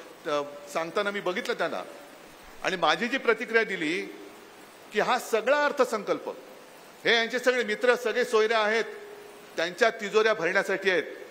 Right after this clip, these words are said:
कॉन्ट्रॅक्टर, हा सगळा जो काय अर्थसंकल्प आहे, इथे हजारो कोटीचं काम, इकडे रस्ता देणार,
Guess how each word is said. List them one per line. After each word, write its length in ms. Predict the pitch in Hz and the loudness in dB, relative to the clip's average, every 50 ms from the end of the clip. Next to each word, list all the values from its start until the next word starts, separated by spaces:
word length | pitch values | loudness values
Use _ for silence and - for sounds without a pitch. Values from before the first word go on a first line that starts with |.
| - - - - - - - - - - - - - - | -18 -18 -20 -20 -20 -20 -20 -20 -20 -20 -20 -20 -4 2
कॉन्ट्रॅक्टर, 680 | - 175 196 190 - 220 226 226 226 - 202 170 127 - - - - - - - - - - - - - - - - - - - - - - | 4 4 4 4 2 2 2 2 2 2 2 2 2 0 -6 -12 -16 -18 -20 -20 -20 -20 -20 -20 -20 -20 -20 -20 -20 -20 -20 -20 -20 -8 -4
हा 80 | - 160 | -4 -2
सगळा 420 | 160 - 190 180 180 220 233 226 | 0 0 0 2 6 6 6 6
जो 160 | 220 214 226 | 6 4 2
काय 180 | 220 220 214 214 | 2 4 4 4
अर्थसंकल्प 680 | 196 196 190 - 233 214 226 220 214 202 214 208 196 220 | 4 2 2 2 0 0 0 0 0 0 0 2 4 4
आहे, 160 | 214 202 190 - - - - | 4 4 4 0 -6 -12 -12
इथे 240 | 170 175 - 220 226 | -12 0 2 2 4
हजारो 360 | 185 160 175 180 226 233 233 | 4 2 2 2 2 2 2
कोटीचं 360 | 226 220 220 220 226 226 226 | 2 2 0 -2 -2 -2 -2
काम, 380 | 214 - 214 208 208 196 175 160 | 0 0 2 2 2 0 -2 -4
इकडे 260 | 185 180 - 226 233 | -6 -6 0 2 2
रस्ता 260 | 226 220 220 - 226 | 2 2 0 -2 -2
देणार, 260 | 214 214 214 214 208 | 0 0 0 0 0